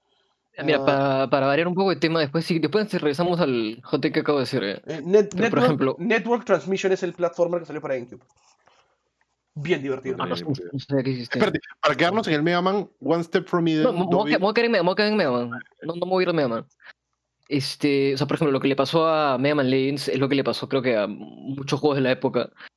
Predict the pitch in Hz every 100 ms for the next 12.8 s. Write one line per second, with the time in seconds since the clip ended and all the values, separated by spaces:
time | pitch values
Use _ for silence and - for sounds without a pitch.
0 | _ _ - 135 127 135 139 139 135 127
1 | 117 113 110 87 - 135 135 135 139 143
2 | 143 143 139 143 120 120 - 127 135 147
3 | 139 135 123 131 - _ - 139 135 147
4 | 147 143 135 131 131 131 - 120 - 131
5 | 123 113 113 131 120 131 127 131 131 123
6 | 123 127 113 98 120 110 131 127 131 -
7 | _ _ - 131 131 139 143 143 139 131
8 | 135 135 117 131 131 - - - - 131
9 | 113 - - - 127 - 156 120 104 -
10 | - - - 180 175 185 - 175 170 170
11 | 175 160 139 127 160 156 143 127 135 127
12 | 101 135 131 127 147 131 -